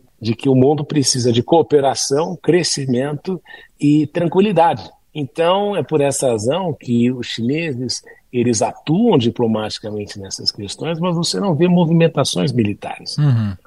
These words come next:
Speaker 1: Um exemplo por, é, nessa situação, e até conversei com uma amiga minha em Marrakech a respeito disso há algumas semanas,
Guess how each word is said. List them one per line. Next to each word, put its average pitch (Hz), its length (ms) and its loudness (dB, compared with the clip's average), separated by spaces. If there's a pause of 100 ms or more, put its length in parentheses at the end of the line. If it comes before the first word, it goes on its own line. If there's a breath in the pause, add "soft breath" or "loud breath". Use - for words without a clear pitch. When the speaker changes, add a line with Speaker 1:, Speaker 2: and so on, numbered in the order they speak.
(160)
Speaker 1:
Um 262 160 2
exemplo 131 520 2
por, 117 140 -6
é, 107 520 -2
nessa 113 480 0
situação, 98 920 -4
e 95 120 -10
até 110 240 -4
conversei 107 440 -4
com 101 280 -6 (440 loud breath)
uma 101 140 -12
amiga 107 320 4
minha 120 420 2 (100)
em 104 120 -8
Marrakech 101 800 -4
a 95 40 -6
respeito 95 400 -8
disso 117 320 -4 (360 loud breath)
há 107 60 -8
algumas 104 360 -2
semanas, 104 680 -2